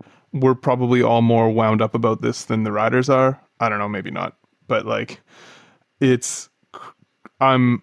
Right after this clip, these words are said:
I don't understand the, the judge result either. And the judges are, like, all people who sh-, know their shit.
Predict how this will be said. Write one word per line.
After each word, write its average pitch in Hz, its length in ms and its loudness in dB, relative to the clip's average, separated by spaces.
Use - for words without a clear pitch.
I 127 140 2
don't 127 180 2
understand 113 600 -4
the, 110 280 -2
the 104 600 -4
judge 113 280 -2
result 113 360 -4
either. 120 240 -2
And 123 120 2
the 123 60 0
judges 135 340 0
are, 113 200 -2
like, 107 260 -6
all 113 160 -2
people 120 380 -2
who 120 340 -4
sh-, - 200 -12
know 117 240 0
their 104 140 -2
shit. 135 260 0